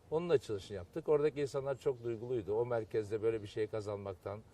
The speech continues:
toplanma yeri olmaktan çok güzel, samimi orada görüntüler oluştu. Herkes duygulandı, gözyaşı döktü. Hatta oraya Bulgar Belediye Başkanı da geldi.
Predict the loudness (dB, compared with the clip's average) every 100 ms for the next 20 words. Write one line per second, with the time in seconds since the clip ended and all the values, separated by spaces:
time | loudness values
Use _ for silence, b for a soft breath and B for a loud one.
0 | b -4 -2 2 0 2 2 2 -2 -6
1 | -6 0 0 0 -2 -2 -2 -2 -2 -2
2 | -2 -2 -2 -2 0 -2 -2 -2 0 -2
3 | -6 -10 -8 -8 -8 b b b 2 2
4 | 2 0 0 0 -2 -4 -4 -2 0 0
5 | 0 -6 -8 -10 -8 -8 -8 b b -4
6 | 2 4 6 6 4 4 2 2 2 0
7 | -2 0 0 0 -4 -6 -4 -6 -8 -8
8 | -8